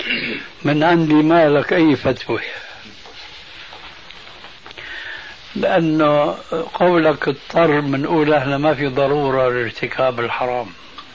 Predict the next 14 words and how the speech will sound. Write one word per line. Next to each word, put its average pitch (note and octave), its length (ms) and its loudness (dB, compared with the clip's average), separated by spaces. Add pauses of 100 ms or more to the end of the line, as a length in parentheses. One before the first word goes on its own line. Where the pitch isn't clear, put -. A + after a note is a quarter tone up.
(2750)
لا C3 480 2
إله A#2+ 380 -2
إلا B2+ 180 -6
الله. B2+ 340 -4 (1400)
يقول F3 360 4
الرسول D3+ 600 2
عليه C3+ 340 0
الصلاة B2+ 300 -2
والسلام: C3 680 -2 (200)
"يا D3+ 140 2
أيها C3+ 240 0
الناس، A#2+ 340 -4 (4000)
إن D3 200 0
الله C3 760 2